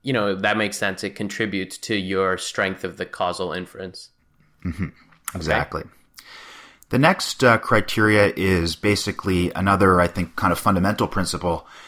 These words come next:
Speaker 2: is that you have an observation of a rare exposure associated with a, a particular rare event.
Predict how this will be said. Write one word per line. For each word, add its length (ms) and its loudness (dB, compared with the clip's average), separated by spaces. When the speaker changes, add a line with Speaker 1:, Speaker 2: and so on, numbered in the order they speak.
Speaker 2:
is 240 -2
that 240 0
you 240 2
have 180 2
an 80 2
observation 720 2
of 180 -2
a 120 0
rare 300 6
exposure 720 -2
associated 680 -2
with 180 -4
a, 200 0
a 120 -2
particular 680 -2
rare 460 -2
event. 440 -8